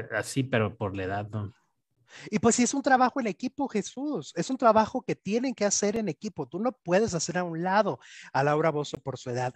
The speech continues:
Speaker 2: En ese punto sí me pareció que el comentario de Nacho era con muchísima maldad, eh, que,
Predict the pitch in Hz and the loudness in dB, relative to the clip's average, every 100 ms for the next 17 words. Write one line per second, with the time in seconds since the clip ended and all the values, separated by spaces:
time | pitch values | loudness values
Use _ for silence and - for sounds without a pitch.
0 | - 175 202 285 277 262 190 - 214 208 | -2 0 2 2 2 2 0 -2 -6 -4
1 | 202 208 202 202 - 156 135 - 151 175 | -4 -2 -2 -2 0 0 2 0 0 0
2 | - - - 165 156 151 151 180 185 190 | -4 -20 0 0 2 -2 2 2 4 4
3 | 156 147 151 - 165 - 180 202 - 160 | 2 0 -2 -4 -4 0 4 4 2 -4
4 | 165 175 - - 240 - 226 156 131 131 | -4 -6 -4 -2 -2 0 0 0 0 2
5 | 139 160 - - - - - 160 - | 2 2 -4 -20 -20 -14 -4 -2 0